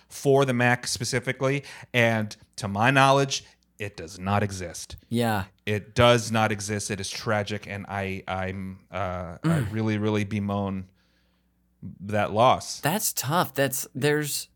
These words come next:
Speaker 2: I found, I went through a streak in twenty twenty where I was trying to emulate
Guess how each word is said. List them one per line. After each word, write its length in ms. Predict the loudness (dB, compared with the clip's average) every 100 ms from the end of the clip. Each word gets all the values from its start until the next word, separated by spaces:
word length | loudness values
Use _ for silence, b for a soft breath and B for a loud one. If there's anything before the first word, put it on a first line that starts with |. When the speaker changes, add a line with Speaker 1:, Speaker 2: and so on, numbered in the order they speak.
| _ _ _ _ _ -2
Speaker 2:
I 240 | 0 0
found, 680 | 0 0 0 0 0 0 0
I 60 | 2
went 200 | 2 2
through 140 | 0
a 40 | 0
streak 520 | -2 -2 -2 -2 -6
in 320 | -2 0 -2 -4 -14 _
twenty 320 | -4 -2 0 0
twenty 320 | 0 0 2
where 160 | 2 2
I 100 | 2
was 120 | 0
trying 420 | -2 -2 0 0 -2
to 520 | 0 2 2 0 -4 b b b b b 0
emulate 800 | 2 4 2 2 0 0 0 -2